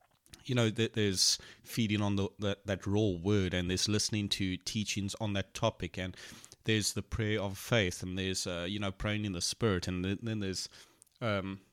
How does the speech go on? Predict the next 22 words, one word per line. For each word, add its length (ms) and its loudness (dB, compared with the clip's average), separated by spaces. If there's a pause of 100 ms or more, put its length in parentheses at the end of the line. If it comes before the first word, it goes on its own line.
(140)
praising 460 4
God 280 4
about 320 2 (640)
something, 520 0
and 120 0
then, 320 2
uh, 280 0
in 100 -2
some 240 0
cases, 420 -2
God 240 -2
will 100 0
lead 200 -2
you 120 -4
to 140 -4
sow 380 -2 (520)
a, 340 0
a 80 -4
seed, 520 2 (280)
you 140 0
know, 360 0
um, 380 2